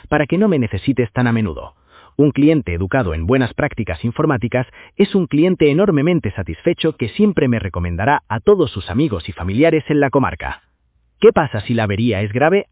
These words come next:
al reparar ordenador a domicilio en Gandía? A veces la placa principal está completamente frita por una subida repentina de tensión tras una de nuestras típicas tormentas de verano,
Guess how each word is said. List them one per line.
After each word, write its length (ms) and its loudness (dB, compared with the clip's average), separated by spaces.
al 160 -2
reparar 380 -2
ordenador 440 -2
a 60 -2
domicilio 500 -2
en 80 -4
Gandía? 460 -2
A 120 4
veces 320 2
la 200 0
placa 300 0
principal 580 0
está 280 -2
completamente 760 0
frita 320 2
por 180 2
una 160 0
subida 360 2
repentina 580 -2
de 120 -6
tensión 520 -2
tras 240 -4
una 140 2
de 120 0
nuestras 360 -4
típicas 420 -2
tormentas 460 -2
de 80 0
verano, 400 -4